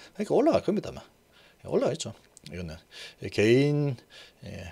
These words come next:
큰 세력들이 물량을 장악해서 계속 컨트롤하면서, 어, 주가를, 어, 끌고 가고 있기 때문에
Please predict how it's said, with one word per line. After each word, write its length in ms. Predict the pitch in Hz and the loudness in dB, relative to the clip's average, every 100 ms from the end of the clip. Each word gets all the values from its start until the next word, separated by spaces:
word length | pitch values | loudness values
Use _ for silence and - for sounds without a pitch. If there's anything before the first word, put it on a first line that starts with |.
| - | -4
큰 180 | - | 0
세력들이 440 | 196 123 147 143 98 | 4 4 4 2 4
물량을 400 | 104 131 143 120 | 4 4 2 2
장악해서 680 | - 95 - 135 - 98 139 - - | 0 -2 -2 -2 -2 -4 -10 -16 -20
계속 400 | - 87 90 113 | -8 -4 0 -2
컨트롤하면서, 720 | - 170 165 165 127 98 82 - - - - - | -2 -4 2 4 4 2 -2 -4 -16 -20 -20 -10
어, 80 | 92 | -4
주가를, 680 | - - _ 139 110 117 - - _ _ _ | -4 -4 _ 4 4 2 0 -16 _ _ _
어, 100 | - | -16
끌고 280 | 98 143 160 | 0 4 6
가고 240 | 165 180 127 | 6 6 4
있기 160 | - | 2
때문에 360 | - 87 80 | -6 -8 -8